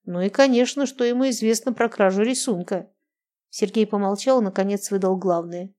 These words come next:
«Звони, я буду в машине во дворе». «В чьем дворе?» оторопела Полина. «Во дворе дома номер два по улице Сергея Макеева». «Зачем?»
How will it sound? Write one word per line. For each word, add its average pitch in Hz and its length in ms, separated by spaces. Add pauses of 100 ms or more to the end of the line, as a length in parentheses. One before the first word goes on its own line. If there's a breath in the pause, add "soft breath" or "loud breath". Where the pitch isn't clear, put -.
(140)
«Звони, 190 680
я 208 180
буду 196 220
в 190 60
машине 247 420
во 233 120
дворе». 190 440 (720)
«В - 100
чьем 196 400
дворе?» 233 540 (240)
оторопела 190 580
Полина. 180 480 (800)
«Во 233 120
дворе 302 340
дома 302 340
номер 254 300
два 226 240
по 185 100
улице 202 400
Сергея 196 420
Макеева». 185 640 (520)
«Зачем?» 202 760